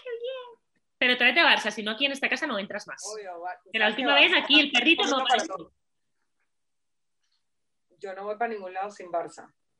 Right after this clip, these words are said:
Speaker 2: Y
Speaker 1: Ya,
Speaker 2: con
Speaker 1: pero,
Speaker 2: el Barça.
Speaker 1: pero no me la
Speaker 2: Y con el
Speaker 1: trajiste,
Speaker 2: Barça en el corazón.
Speaker 1: pero no me la trajiste a mi casa,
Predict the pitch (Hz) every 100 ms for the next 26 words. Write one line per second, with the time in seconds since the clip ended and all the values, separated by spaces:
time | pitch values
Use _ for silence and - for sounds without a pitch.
0 | _ - 214 233 196 185 165 165 156 -
1 | _ _ 247 233 233 254 294 240 226 214
2 | 233 233 - 262 254 226 208 180 175 185
3 | 247 233 240 269 277 262 254 285 269 220
4 | 254 151